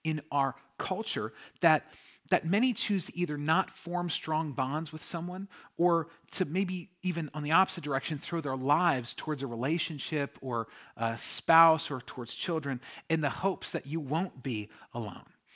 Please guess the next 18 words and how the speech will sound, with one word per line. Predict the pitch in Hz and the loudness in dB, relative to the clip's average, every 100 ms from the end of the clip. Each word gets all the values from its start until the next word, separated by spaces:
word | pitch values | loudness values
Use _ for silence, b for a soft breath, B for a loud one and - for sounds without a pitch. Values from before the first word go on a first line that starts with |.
| b | b
See, | - 160 | -6 -6
both | 127 175 202 185 | 0 2 2 0
of | 151 | -2
these | 160 143 | -2 -2
are | |
trying | - - 147 | -8 -4 -4
to | 127 | -4
protect, | - 127 - 165 143 - - B B B | -10 -12 -2 4 4 2 -20 B B B
to, | - 151 127 110 - | -2 -2 -2 -6 -10
to | 143 | -12
protect | 127 - 165 - | -10 -2 -2 -2
from | - 135 113 _ | -6 -6 -6 _
that | 123 127 | -2 -2
feeling | - 147 135 117 | -2 -4 -4 -4
of | |
abandonment. | 110 120 110 101 85 - | -6 -6 -6 -8 -14 -2
But, | 185 - B B B B | 0 0 B B B B
uh, | - | 2